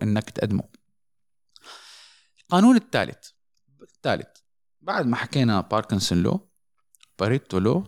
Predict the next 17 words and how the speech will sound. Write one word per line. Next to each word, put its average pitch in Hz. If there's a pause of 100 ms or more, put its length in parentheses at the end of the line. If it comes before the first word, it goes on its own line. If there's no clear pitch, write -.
(180)
هذا 139
هلأ 143
قانون 165
حجيب 156
لكم 139
إياه 151
من 123
الفيزياء، 101 (140)
حتتذكروا 113
فيه 117
من 107
ال-، 98
من 107
الأيام 110
المدرسة 113
والجامعة، 104 (580)
بس -